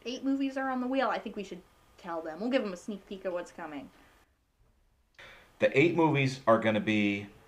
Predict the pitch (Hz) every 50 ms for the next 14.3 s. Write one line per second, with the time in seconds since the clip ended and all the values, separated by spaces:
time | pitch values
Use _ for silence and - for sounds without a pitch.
0 | _ _ _ _ _ _ _ _ _ - 101 101 98 101 101 95 107 110 131 170
1 | 190 - - - - - _ _ _ _ _ _ _ _ _ _ _ _ _ _
2 | _ _ _ _ _ _ _ _ - - - - 135 135 135 135 117 107 98 92
3 | 92 98 110 135 139 - - - - _ _ _ _ _ - 85 90 92 - -
4 | - 104 95 92 90 90 90 87 87 82 80 - 90 85 82 82 80 90 87 82
5 | 78 78 - 90 90 87 - - - _ _ _ - - - - - - _ _
6 | - _ - - 110 110 110 113 117 117 120 123 135 165 180 - - - - -
7 | _ _ _ _ _ _ _ - 104 101 95 98 101 92 - - - - 107 98
8 | - - 123 113 104 92 - - 104 101 95 90 90 85 90 87 90 92 92 87
9 | - 87 87 92 - - - - _ _ _ _ - - - - _ _ _ _
10 | _ _ _ - - 113 120 135 143 - - - - - - - - _ _ _
11 | _ _ - - - - - 85 76 87 87 - 69 92 87 82 78 85 82 -
12 | 85 98 123 - - - - - _ _ _ _ _ _ _ _ _ _ _ _
13 | _ _ _ _ _ _ _ _ _ - 101 107 117 120 120 120 - 117 113 113
14 | 120 131 139 139 -